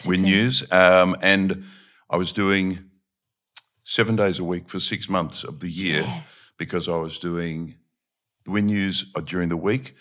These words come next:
Speaker 1: I was doing a spot with Ernie on a Friday.
Speaker 2: Yes.
Speaker 1: Uh, when Ernie Sigley hosted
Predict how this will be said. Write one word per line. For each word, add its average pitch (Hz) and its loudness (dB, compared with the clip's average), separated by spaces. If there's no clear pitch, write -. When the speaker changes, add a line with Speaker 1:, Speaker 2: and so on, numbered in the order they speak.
Speaker 1:
I - 0
was 82 -4
doing 85 -2
a 78 -8
spot - -2
with 82 -10
Ernie 98 0
on 82 -4
a 78 -8
Friday. 101 -2
Speaker 2:
Yes. 165 -6
Speaker 1:
Uh, 80 -2
when 82 -2
Ernie 87 0
Sigley 87 -4
hosted 85 -8